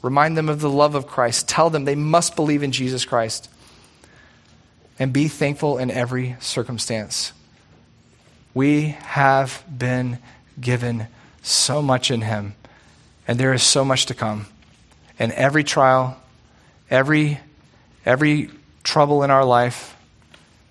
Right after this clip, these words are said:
every circumstance that is impossible to, to see through is purposed for you to grow in joy and in thankfulness, to trust him and to entrust yourself to him,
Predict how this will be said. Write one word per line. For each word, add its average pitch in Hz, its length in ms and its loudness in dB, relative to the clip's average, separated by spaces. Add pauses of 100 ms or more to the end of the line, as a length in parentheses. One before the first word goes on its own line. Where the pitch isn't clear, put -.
(360)
every 147 500 2 (640)
circumstance - 1080 -2 (1120)
that 123 80 -4
is 123 120 0
impossible 139 680 2
to, 110 260 -2
to - 220 -10
see 151 640 2 (320)
through 110 560 -2 (380)
is 120 140 0
purposed - 760 -2 (840)
for - 180 -4
you 120 480 -2 (520)
to 131 80 -4
grow 127 280 2
in 110 120 -2
joy 135 500 0
and 120 160 -4
in 104 80 -6
thankfulness, 127 680 -4
to - 260 -14
trust - 420 -2
him 151 220 -4
and 131 160 -6
to 123 140 -6
entrust 131 540 -4
yourself 123 640 -2
to 113 200 -4
him, 95 300 -8